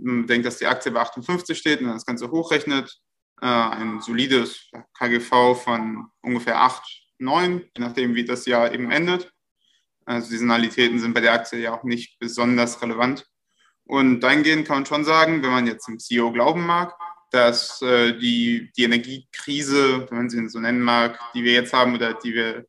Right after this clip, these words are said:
noch in Zukunft haben könnten, ganz gut wegstecken können, entweder durch Hedging. Also Hedging bedeutet, dass der Ausgleich zum Beispiel von höheren Preisen durch, äh, Kauf von entsprechenden,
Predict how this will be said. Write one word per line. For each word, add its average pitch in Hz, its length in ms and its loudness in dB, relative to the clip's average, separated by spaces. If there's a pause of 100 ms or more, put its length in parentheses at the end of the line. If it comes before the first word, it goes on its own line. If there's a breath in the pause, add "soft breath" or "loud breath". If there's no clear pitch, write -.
noch 123 140 -8
in 123 100 -4
Zukunft 127 300 -8
haben 123 200 2
könnten, 135 260 -2
ganz 123 280 -2
gut 127 180 -6
wegstecken 175 400 0
können, 143 240 0
entweder 120 200 -4
durch 117 200 -12
Hedging. 156 460 0 (800)
Also 113 340 -6
Hedging 123 320 -2
bedeutet, 113 400 -4
dass - 280 -12
der 120 140 6
Ausgleich 123 720 2
zum 120 140 -10
Beispiel 120 160 -12
von 120 140 -6
höheren 120 280 4
Preisen 123 440 2
durch, 117 340 -10 (140)
äh, 127 60 -6
Kauf 127 300 2
von 123 80 -4
entsprechenden, 117 880 -2